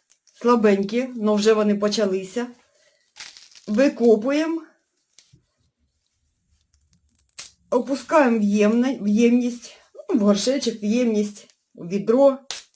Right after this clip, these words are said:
куди як, хто як.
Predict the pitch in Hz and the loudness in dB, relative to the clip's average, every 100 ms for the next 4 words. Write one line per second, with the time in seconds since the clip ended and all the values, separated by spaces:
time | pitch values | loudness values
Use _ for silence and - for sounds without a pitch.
0 | - _ - - 226 214 247 190 175 165 | -20 _ -20 -8 -4 0 2 2 -2 -6
1 | - _ _ _ _ - _ _ _ _ | -20 _ _ _ _ -20 _ _ _ _
2 | _ _ - - _ - 277 247 180 160 | _ _ -20 -20 _ -4 0 2 0 -4
3 | - | -12